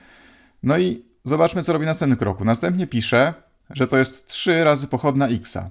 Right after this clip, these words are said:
No i to jest oczywiście dobrze przekształcone to poprzednie równanie, z tym, że tutaj powinien być minus przed wszystkim. Tutaj zamiast tego plusa powinien być minus i wtedy tutaj też byśmy mieli minus.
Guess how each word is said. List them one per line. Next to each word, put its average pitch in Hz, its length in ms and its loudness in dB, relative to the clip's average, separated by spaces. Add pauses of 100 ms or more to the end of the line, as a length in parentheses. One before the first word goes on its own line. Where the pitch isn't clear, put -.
(340)
No 131 80 2
i 139 60 0
to 175 120 0
jest 175 160 0
oczywiście 147 600 -2 (240)
dobrze 113 560 2 (160)
przekształcone 117 580 0
to 117 120 -2
poprzednie 113 320 2
równanie, 104 360 0
z - 80 -8
tym, 151 120 -6
że 143 120 -2
tutaj 156 240 -2
powinien 151 260 -2
być 135 160 -2
minus 143 320 0
przed - 200 -6
wszystkim. - 360 -12 (440)
Tutaj 117 360 2
zamiast 123 340 0
tego 117 200 -2
plusa 139 440 2
powinien 117 300 0
być 104 160 -4
minus 117 640 -2 (560)
i - 20 -18
wtedy 120 240 2
tutaj 123 240 2
też 123 160 -2
byśmy 113 240 -2
mieli 110 200 2
minus. 117 640 0